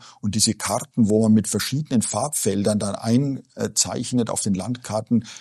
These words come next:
welches Volk irgendwo gewohnt hat, und das über einige Jahrhunderte, das ist eine Fiktion. Das kann's nicht gegeben haben.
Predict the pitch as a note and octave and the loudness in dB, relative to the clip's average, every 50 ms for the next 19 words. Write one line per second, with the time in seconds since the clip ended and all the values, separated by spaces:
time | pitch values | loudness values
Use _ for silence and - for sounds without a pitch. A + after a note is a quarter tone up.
0 | _ - F#2 F2+ A#2 A#2 C3 A#2+ - C3 - - - - A#2 A2+ A#2 A#2+ A2+ - | _ -8 -2 0 2 2 2 0 0 0 2 2 2 4 6 6 6 4 2 0
1 | - B2 A#2 A#2+ A2 B2 G#2 G2+ G#2+ F#2+ - G#2 F2 F#2+ A2 C3 D#3+ C3+ - F#2+ | 0 0 2 2 2 2 0 0 0 -2 -2 -2 0 0 0 0 0 -2 -4 -6
2 | A#1 B1 A#2 - _ _ _ _ _ - A3 F3+ A2+ A#2+ - - - A2+ G2 A2+ | -6 -6 -8 -14 _ _ _ _ _ -6 -4 -2 0 0 0 0 -2 0 0 0
3 | G#2 G2 F2+ - _ _ - A#2 A#2+ A#2+ A#2 G2 A2 A2 G2 F#2+ F#2 F#2+ G#2+ A#2+ | 0 0 -4 -8 _ _ -2 2 4 4 4 4 2 0 0 0 0 0 0 0
4 | C3 D3 B2+ G#2 - G2+ G2 - _ _ _ _ _ _ _ _ _ _ _ _ | 0 0 -2 -2 -2 -6 -8 -8 _ _ _ _ _ _ _ _ _ _ _ _
5 | _ _ - _ _ _ - - - - A2 G2+ - - F#2+ - - - - - | _ _ -20 _ _ _ -10 -6 -4 -2 -2 -2 -2 -2 -2 -4 -6 -6 -4 -4
6 | D3+ F#3+ F#3 - B2 _ _ _ _ _ _ _ _ - - - - - - - | -4 -4 -4 -6 -10 _ _ _ _ _ _ _ _ -12 -8 -8 -8 -6 -6 -6
7 | B2 D3 - - - A2+ - - - G2 - - F#2 - - G2 - - E2 E2 | -4 -2 -2 -2 -2 -2 -4 -6 -8 -10 -8 -8 -8 -8 -8 -8 -10 -8 -10 -10
8 | - - - | -10 -10 -12